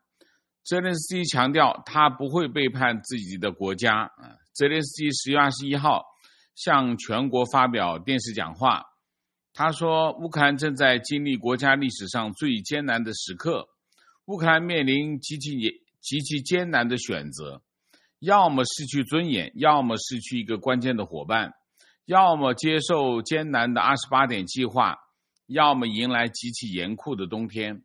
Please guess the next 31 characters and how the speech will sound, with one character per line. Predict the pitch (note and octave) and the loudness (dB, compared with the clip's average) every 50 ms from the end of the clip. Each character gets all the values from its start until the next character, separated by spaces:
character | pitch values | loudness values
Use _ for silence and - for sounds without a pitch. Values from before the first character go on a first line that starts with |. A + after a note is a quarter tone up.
| _ _ - | _ _ -6
没 | G#2 B2 E3 | -4 -2 -2
有 | F#3+ F3 C#3+ | -2 -2 -4
自 | A2+ - - D3+ C3 | -4 -4 -4 0 0
由， | A#2 A2+ | 0 0
没 | A2 G#2+ B2 D3 | 0 0 -2 0
有 | D3 A#2 G#2 | 0 -2 -2
尊 | - - C3+ C3+ B2+ | -2 -2 0 0 0
严， | A2 F#2+ F#2 | 0 0 -2
没 | F#2+ G#2+ C3 | -2 -2 -2
有 | D3 C#3 A#2+ G#2+ | 0 -2 -2 -4
正 | F#2+ - - E3 C#3+ C3+ C3 | -4 -2 -2 0 0 0 0
义 | B2+ A2+ G#2 | -2 -2 -2
的 | F#2 F2+ D#2+ D2+ | -4 -4 -6 -4
生 | - A#2+ A#2 A#2+ | -4 -4 -4 -4
活。 | A2 F2+ E2+ C#2+ - - _ _ _ _ _ _ _ _ _ _ _ _ _ - _ - | -4 -8 -10 -12 -14 -16 _ _ _ _ _ _ _ _ _ _ _ _ _ -20 _ -4
泽 | - C#3 D3 | 2 4 4
连 | D#3 E3+ E3 | 4 4 2
斯 | C#3+ C3 | 0 -2
基 | D#3+ D#3+ D3 C3 | -2 -2 -2 0
说 | - D#3 D3+ C#3 F2+ C3 | 0 0 0 0 -2 -2
他 | - C#3 D3+ C#3+ | -2 0 0 0
会 | C3+ D#3+ D#3+ D3+ C#3 C3 B2 A2+ | 0 0 2 2 2 2 2 0
据 | G2 - - D#3 | -2 -6 -6 -6
理 | B2+ A2 G2+ | -4 -4 -4
力 | F2+ A2 A#2+ A2 | -2 -2 -2 0
争， | G2 C#3 C#3 D3 D#3 C3+ - _ _ _ _ _ | 0 0 0 0 -2 -6 -12 _ _ _ _ _
会 | - - E3+ D#3+ D3+ C#3+ C3+ | -6 -2 0 0 2 2 0
努 | B2 G#2+ F#2+ E2+ F#2 | 0 -2 -2 -4 -4
力 | A#2 D3+ D3+ C3 A#2 G#2+ | -2 0 0 0 0 -2
说 | - - D3+ D3+ D#3 | -4 -2 0 0 0
服， | C3 A2 - E2 D#2+ - | 0 -2 -8 -12 -12 -14